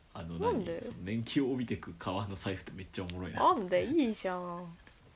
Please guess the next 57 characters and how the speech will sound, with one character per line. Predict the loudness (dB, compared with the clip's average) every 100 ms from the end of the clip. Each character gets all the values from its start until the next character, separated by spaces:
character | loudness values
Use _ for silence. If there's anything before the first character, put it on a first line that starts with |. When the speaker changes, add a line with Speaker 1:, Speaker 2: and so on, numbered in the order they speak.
| -20 -16 -8
Speaker 2:
<laughs> | 0 2 4 6 6 4 0 -2 -6 -8 -8 -8 -8 -12 -6
め | -2 -2
っ | 4
ち | 6
ゃ |
お | 6
気 | 6 6
に | 8
入 | 6
り | 6
な | 4
ん | 4
だ | 2
か | 0
ら、 | 0
今 | -2 -2
の | -4 -4
お |
財 | -4 -6 -6
布。 |
Speaker 1:
う |
ん | -4
う |
ん |
う | -8 -8 -10 -12 -14 -16 -16 -16 0
ん。 |
い |
や | 4 6
い |
や、 | 6
も | 2
う |
素 | -2
敵 | -2 -2
な | -2
こ | -4
と | -8
で |
す | -10
よ。 | -12
そ | -10
れ | -8
は | -6
も |
ち | -8
ろ | -8
ん。 |
Speaker 2:
う | -12 -16 -14 -12 -10 -8 0 4
ん。 | 4
<laughs> | 2 -6 -6 -6 -4 -4 -4 -12 -12 -18 -20 -20 -20 -18 -14 -10 -8
Speaker 1:
素 |
敵、 | -6 -8 -8
素 | -8
敵 | -8 -8
で |
す | -8
よ。 | -4